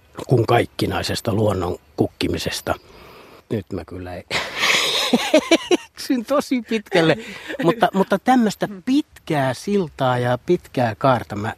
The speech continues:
mä oon ite taiteilijana aina halunnut yrittää saada niinku yhteen, että kaikki oikeasti liittyy kaikkeen. Ja miten nykytaiteilijan työ liittyy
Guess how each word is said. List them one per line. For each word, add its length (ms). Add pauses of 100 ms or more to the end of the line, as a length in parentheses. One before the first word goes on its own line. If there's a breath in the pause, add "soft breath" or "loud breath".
mä 120
oon 160
ite 360
taiteilijana 600
aina 160
halunnut 460 (180)
yrittää 440
saada 300
niinku 320
yhteen, 520 (480 loud breath)
että 120
kaikki 320
oikeasti 500
liittyy 380
kaikkeen. 600 (800 loud breath)
Ja 180 (280)
miten 360
nykytaiteilijan 1000 (120)
työ 220 (180)
liittyy 580